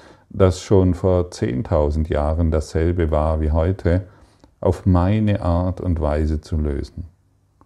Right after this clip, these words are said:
Und durch diesen Kurs in Wundern habe ich eine völlig neue Herangehensweise, ähm, gefunden, die diese Themen ohne weiteres in meinem Geist heilen. Denn da, wo,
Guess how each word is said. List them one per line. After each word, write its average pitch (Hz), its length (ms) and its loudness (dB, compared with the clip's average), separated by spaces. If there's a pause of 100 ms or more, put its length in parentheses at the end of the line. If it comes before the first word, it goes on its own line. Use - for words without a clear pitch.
(600)
Und 85 100 0
durch 82 180 4
diesen 82 300 2
Kurs 87 300 2
in 82 160 2
Wundern 95 460 0
habe 85 140 2
ich 85 120 -4
eine 82 180 0 (360)
völlig 107 560 -2
neue 82 320 2
Herangehensweise, 78 1300 0 (520)
ähm, 80 420 2
gefunden, 85 800 4 (280)
die 82 560 0 (220)
diese 85 400 0
Themen 82 580 2
ohne 85 440 0
weiteres 82 640 -2
in 80 120 0
meinem 78 360 0
Geist 78 420 -2
heilen. 101 460 2 (340)
Denn 90 260 4
da, 82 400 2
wo, 87 460 0